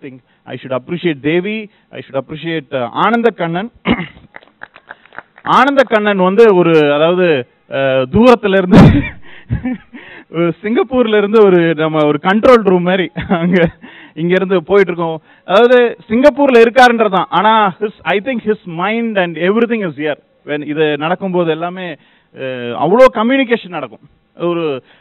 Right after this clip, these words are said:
ஒரு நல்ல ஒரு கூட்டுமை இது. It's a, it's a community of work. You know, I think I should appreciate that. And, uh, it's wonderful.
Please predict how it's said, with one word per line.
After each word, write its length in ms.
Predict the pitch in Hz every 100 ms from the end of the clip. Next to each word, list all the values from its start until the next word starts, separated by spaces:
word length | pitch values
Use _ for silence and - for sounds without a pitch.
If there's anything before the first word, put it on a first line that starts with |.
| _
ஒரு 160 | 156 151
நல்ல 320 | 190 285 302
ஒரு 560 | 247 196 156 131 117 - _
கூட்டுமை 480 | - 302 - 240 160
இது. 240 | 107 113 131
It's 140 | 196
a, 40 |
it's 260 | 160 156 -
a 220 | 185 185
community 520 | 208 285 311 220 143
of 300 | 101 _ 104
work. 180 | 98 _ _ _ _ _
You 80 | 120
know, 100 | 151
I 140 | 143
think 140 | 143 156
I 140 | 131 127
should 160 | 120 113
appreciate 360 | 170 165 165 127
that. 220 | 139 175 _ _ _ _
And, 320 | 127 127 123
uh, 20 | 117
it's 480 | 113 - _ 131
wonderful. 580 | 131 196 285 285 226 247